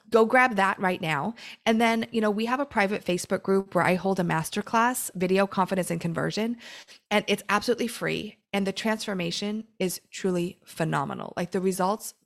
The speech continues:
people get from attending is what truly, honestly, gets me up every day. So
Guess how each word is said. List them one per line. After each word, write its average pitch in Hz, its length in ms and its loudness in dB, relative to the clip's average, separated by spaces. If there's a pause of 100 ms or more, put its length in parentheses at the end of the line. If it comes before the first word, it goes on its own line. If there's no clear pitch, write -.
people 185 260 -2
get 170 220 -4
from 165 140 -6
attending 165 500 -4 (400)
is 185 120 0
what - 240 2
truly, - 280 4
honestly, 165 300 2
gets - 240 -2
me 160 120 0
up 143 180 -4
every 143 240 -2
day. 110 240 -4
So 170 300 4